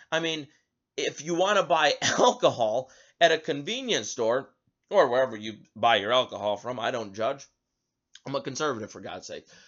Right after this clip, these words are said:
Uh, you have to show your I D to do that. Yet you don't have to show your I D to vote. It's such a mystery to me. But anyway, voting machines went down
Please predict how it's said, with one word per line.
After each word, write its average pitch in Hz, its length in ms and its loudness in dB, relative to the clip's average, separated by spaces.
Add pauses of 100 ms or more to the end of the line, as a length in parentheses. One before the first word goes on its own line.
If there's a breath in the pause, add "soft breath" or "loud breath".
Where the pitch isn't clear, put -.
(140)
Uh, 160 220 6
you 151 180 -2
have 220 200 0
to 170 80 -6
show 208 260 -2
your 202 180 -2
I 208 120 0
D 269 360 -10 (380)
to 233 100 -4
do 285 240 -6
that. 156 340 -4 (220)
Yet 226 300 -4
you - 80 -4
don't 190 420 -2
have 214 200 -4
to 135 120 -6
show 226 320 0
your 240 180 0
I 185 140 4
D 196 200 -6
to 180 100 -4
vote. 226 460 2
It's - 320 0 (100)
such - 580 -4
a 170 80 0
mystery 151 760 -4 (220 loud breath)
to 147 100 -4
me. 139 300 -6 (240 soft breath)
But 196 120 6
anyway, 156 480 2 (1160)
voting 240 600 6
machines 202 560 0
went 143 480 -6
down 254 640 4